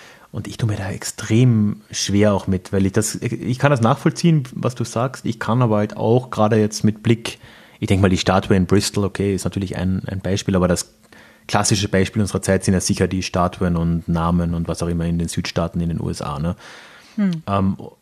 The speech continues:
Speaker 1: und ich kann schon sehr gut nachvollziehen, dass die Leute das einfach weghaben wollen, ne? Ähm,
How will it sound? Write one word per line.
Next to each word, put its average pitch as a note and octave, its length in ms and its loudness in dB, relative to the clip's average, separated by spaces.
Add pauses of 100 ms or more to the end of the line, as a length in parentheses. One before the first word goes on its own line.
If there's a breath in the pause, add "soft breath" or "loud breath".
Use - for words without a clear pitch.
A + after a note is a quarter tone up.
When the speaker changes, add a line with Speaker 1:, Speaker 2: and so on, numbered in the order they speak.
(140)
Speaker 1:
und F#2+ 420 -4
ich - 160 -6
kann A2+ 220 2
schon C#3+ 160 4
sehr A2+ 240 2
gut A#2 220 2
nachvollziehen, G#2 640 2
dass F#2 200 0
die G2 100 0
Leute F#2 240 2
das F2 140 0
einfach F2+ 280 -2
weghaben E2+ 460 2
wollen, - 280 -4
ne? E2 240 -2
Ähm, E2+ 360 0